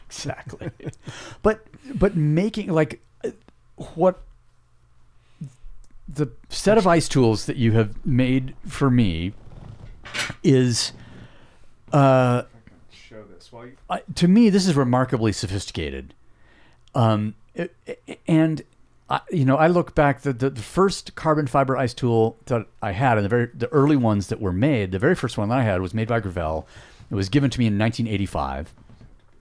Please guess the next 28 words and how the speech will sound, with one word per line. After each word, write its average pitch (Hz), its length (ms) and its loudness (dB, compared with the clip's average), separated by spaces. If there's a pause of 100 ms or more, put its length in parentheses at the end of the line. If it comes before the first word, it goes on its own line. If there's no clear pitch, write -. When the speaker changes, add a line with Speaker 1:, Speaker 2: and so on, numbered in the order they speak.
(280)
Speaker 1:
Um, 87 340 2 (300)
climbing 117 240 0
the 113 60 2
north 110 140 2
face 107 200 0
of - 40 -14
the 104 100 -4
Eiger 90 220 -2
with 82 220 -4
it. 98 120 -6
Eventually 131 340 -2
gave 110 160 -2
it 101 60 -4
to 95 60 -6
Jack 92 280 -6
Tackle, 85 560 -8 (440)
uh, 87 360 -2
a 98 80 -2
year 104 260 0
later. 87 560 -6
He - 260 -4
climbed 117 360 -4
with 92 120 -2
it 85 60 -4
a 80 60 -8
bunch, 78 320 -10 (300)
broke 156 380 2
it, 76 220 -4